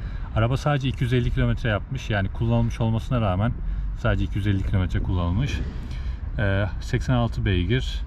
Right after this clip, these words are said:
on iki bin dokuz yüz doksan euro arkadaşlar. Şöyle, bilmiyorum kamerada size rengi ne kadar yansıyor ama böyle bir yavru ağzı mı derler.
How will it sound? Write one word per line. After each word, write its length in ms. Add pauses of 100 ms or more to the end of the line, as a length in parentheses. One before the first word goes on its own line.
(520)
on 80
iki 180
bin 120
dokuz 260
yüz 440
doksan 440
euro 260 (180)
arkadaşlar. 600 (1000)
Şöyle, 200 (1080)
bilmiyorum 520
kamerada 360
size 220
rengi 220
ne 80
kadar 260
yansıyor 420
ama 160
böyle 220
bir 100 (280)
yavru 360
ağzı 240
mı 100
derler. 360